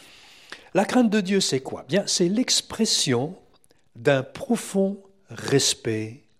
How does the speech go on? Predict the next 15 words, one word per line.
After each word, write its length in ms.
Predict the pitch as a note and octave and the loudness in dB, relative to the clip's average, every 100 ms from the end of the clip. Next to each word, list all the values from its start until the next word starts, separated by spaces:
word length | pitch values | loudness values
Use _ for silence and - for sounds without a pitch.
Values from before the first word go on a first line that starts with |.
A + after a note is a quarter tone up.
| _ | _
pour 260 | - A2 G2+ | -8 -8 -8
Dieu. 200 | - - - - _ _ _ _ _ _ - - - - - - - - | -12 -16 -18 -20 _ _ _ _ _ _ -20 -20 -20 -20 -20 -20 -20 -4
C'est 340 | - A#3 A3+ | 2 4 2
reconnaître 960 | - A#3+ C4 B3 G#3 G#3 G#3 - G#3 A3 - - _ _ - | 2 2 4 4 4 4 2 -2 -4 -4 -6 -20 _ _ -14
Dieu 320 | A#2 E3+ G#3+ | -4 0 2
comme 380 | F#3 F3 E3+ - | 4 2 2 -6
le 260 | D3+ E3 A3 | 0 2 2
Créateur, 1000 | - D#3+ D3+ - A#2 A2+ B2 - - - _ _ _ | 0 -2 -2 0 0 0 -6 -16 -20 -20 _ _ _
comme 400 | D3+ C#3+ C#3+ C#3+ - _ _ _ | 4 4 2 -8 -20 _ _ _
le 240 | B2 C#3 | -2 0
Souverain. 600 | - D#3+ B2+ A2 - - - _ _ - - - | 2 -2 -2 -4 -6 -14 -18 _ _ -20 -20 0
Être 360 | G3 G#3 - G3+ | 2 2 0 -6
conscient 1040 | G3+ - C4+ C4+ - - D#3 C#3 A#2+ - _ _ _ _ _ _ _ _ | -4 6 8 8 8 6 6 2 0 -8 _ _ _ _ _ _ _ _
de 160 | A2+ | -4
sa 400 | B2+ - G#2+ - | -2 -2 -6 -8